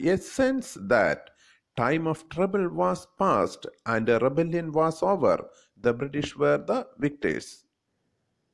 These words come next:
ബാർക്കറുടെ ചിത്രം ക്യാമ്പബെല്ലിൻ്റെ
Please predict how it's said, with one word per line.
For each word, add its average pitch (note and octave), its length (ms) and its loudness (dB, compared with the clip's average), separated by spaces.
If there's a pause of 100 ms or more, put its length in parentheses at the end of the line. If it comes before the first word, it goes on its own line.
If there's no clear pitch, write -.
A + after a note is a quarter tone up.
(2750)
ബാർക്കറുടെ E3 720 2 (120)
ചിത്രം D#2+ 320 -2 (300)
ക്യാമ്പബെല്ലിൻ്റെ D3+ 840 -2